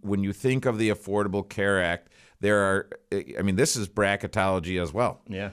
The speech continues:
Speaker 1: Um, there are certain thresholds where they say, "Okay, you should, based on your income, you should be able to afford X amount of health insurance premium. If your income is below that, we're going to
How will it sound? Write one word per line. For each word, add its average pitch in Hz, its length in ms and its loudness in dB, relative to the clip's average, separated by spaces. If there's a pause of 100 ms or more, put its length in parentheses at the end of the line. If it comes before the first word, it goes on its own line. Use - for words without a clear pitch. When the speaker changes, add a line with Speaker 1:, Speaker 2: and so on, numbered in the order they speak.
(120)
Speaker 1:
Um, 98 400 0
there 104 220 2
are 104 60 0
certain 127 500 0
thresholds 117 840 -2
where 104 180 2
they 98 140 0
say, 95 300 -2
"Okay, 98 500 -2 (300)
you 135 200 4
should, 151 340 -2 (280)
based 147 380 2
on 143 200 2
your 131 300 2
income, 104 600 0 (200)
you 117 160 2
should 120 280 -4
be 107 160 0
able 104 200 0
to 104 200 -4
afford 95 460 0 (400)
X 127 480 0
amount 101 540 0 (120)
of 95 360 -2 (140)
health 107 300 -2
insurance 98 420 -2
premium. 123 600 0 (380)
If - 180 0
your 101 140 0
income 104 600 2
is 92 180 -2
below 107 480 2
that, 120 420 2
we're 98 140 -2
going 98 300 -2
to 95 380 -6